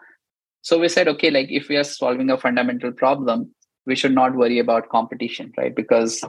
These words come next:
uh, we should believe in, you know, that we are solving the fundamental problem and we'll solve the best way possible." Uh,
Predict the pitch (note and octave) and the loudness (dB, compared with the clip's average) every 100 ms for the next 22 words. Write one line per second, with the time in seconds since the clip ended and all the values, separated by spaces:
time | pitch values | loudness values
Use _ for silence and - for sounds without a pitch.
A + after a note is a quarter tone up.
0 | - A#2 A2 - A#2+ A#2+ A#2+ B2 A#2+ A#2+ | 2 4 4 2 0 0 0 2 4 4
1 | A#2 A#2 A#2+ - - - B2 A#2+ D#3+ - | 4 2 -2 -10 -18 -8 -4 -2 -2 -6
2 | _ _ A#2 - C3 C3+ B2+ A#2+ B2+ B2+ | _ _ 0 2 2 4 2 2 2 0
3 | B2 A#2+ A#2+ A#2+ A#2+ - A2+ A#2+ A#2 A#2 | 0 -2 -2 -2 -4 0 0 0 -2 -2
4 | A2+ A#2 A2+ - A2+ A2 A2+ - _ - | -2 -2 -4 0 2 2 0 -8 _ -6
5 | A#2+ G#2+ A2 A2+ - A2 - A2+ - A#2+ | -4 0 0 0 -2 -2 -2 -6 -6 -8
6 | - - _ - - - _ _ - - | -8 -10 _ -20 -20 -20 _ _ -6 0
7 | A2+ A2 | 2 2